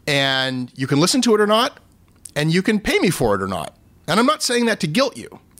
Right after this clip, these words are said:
right? Like, I sometimes will stop and listen to a busker play music and not give them money.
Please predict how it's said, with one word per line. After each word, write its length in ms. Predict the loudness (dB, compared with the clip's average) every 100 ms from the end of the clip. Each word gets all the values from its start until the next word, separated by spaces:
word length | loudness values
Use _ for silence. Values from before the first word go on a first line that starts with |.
| -2
right? 240 | -2 0
Like, 160 | -4 -4 -2
I 160 | -2
sometimes 540 | -2 -4 -2 0 0 -2
will 80 |
stop 320 | -2 -2 -2 -2
and 80 |
listen 200 | -2 -2 0
to 100 | 0
a 40 |
busker 400 | 0 -2 -4 -4
play 180 | -2 0
music 380 | -2 -2 -4 -4
and 300 | -2 0 2
not 340 | 2 0 -4 -8
give 160 | -4
them 120 | -2
money. 360 | -2 -2 -4